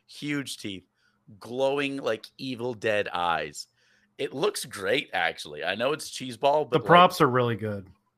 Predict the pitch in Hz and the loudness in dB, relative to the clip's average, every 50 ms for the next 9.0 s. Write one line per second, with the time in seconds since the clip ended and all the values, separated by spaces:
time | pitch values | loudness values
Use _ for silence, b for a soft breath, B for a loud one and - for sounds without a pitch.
0 | _ _ _ _ 120 135 151 185 180 151 139 123 - 151 139 156 156 - - 165 | _ _ _ _ -2 2 4 4 4 2 0 -4 -2 0 0 0 -2 -4 -10 -12
1 | 131 107 139 147 147 - - 120 127 123 - 135 156 185 208 220 226 196 156 165 | -8 -4 -2 -2 -2 -4 -8 -12 -12 -12 -10 -10 -6 -2 -2 -2 0 -2 -2 -4
2 | 175 156 143 135 131 - - _ - 120 123 131 135 143 139 123 110 107 101 101 | -2 0 2 0 0 -2 -6 _ 2 4 4 4 4 2 0 0 -2 -4 -4 -2
3 | 104 110 110 107 107 123 131 131 127 - - _ _ _ _ _ - - - - | -2 -2 -2 -2 -4 -6 -6 -6 -8 -12 -16 _ _ _ _ _ -10 -8 -4 -2
4 | 123 120 - - 123 117 113 113 110 107 98 87 104 98 98 98 104 107 107 - | -2 -2 -2 -4 -6 -6 -8 -8 -8 -10 -6 -2 0 4 4 4 4 2 0 -6
5 | - - - - - 110 107 104 104 107 104 - _ _ _ _ _ _ _ _ | -14 -20 -12 -6 -2 -2 -2 -2 -2 -6 -10 -12 _ _ _ _ _ _ _ _
6 | _ - 107 104 92 110 107 98 107 113 117 107 - - _ - - - - 120 | _ -10 -10 -6 -6 -6 -6 -6 -6 -6 -6 -6 -8 -12 _ -20 -20 -12 -8 -4
7 | 117 117 113 113 107 107 107 _ - 98 113 113 113 113 120 107 95 95 101 107 | -4 -2 -2 -4 -4 -6 -10 _ -6 -2 0 2 4 4 4 2 0 -2 -2 -2
8 | 107 - - 98 95 92 90 90 - 127 123 113 107 98 92 87 85 87 98 107 | -2 -2 0 2 2 2 0 -2 -2 -2 -2 0 -2 -2 -4 -2 -2 -2 -2 -4